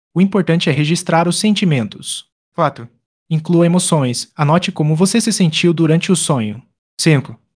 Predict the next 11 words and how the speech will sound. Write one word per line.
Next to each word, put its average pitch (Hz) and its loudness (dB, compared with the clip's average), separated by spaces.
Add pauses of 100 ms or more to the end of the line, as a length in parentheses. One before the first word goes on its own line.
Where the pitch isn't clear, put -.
(200)
Revise 156 -4
regularmente. 151 -4
Olhe 165 0
para 175 -4
trás 175 -4
e 165 -2
veja 202 0
se 196 -4
consegue 196 -4
identificar 190 -2
padrões. 151 -4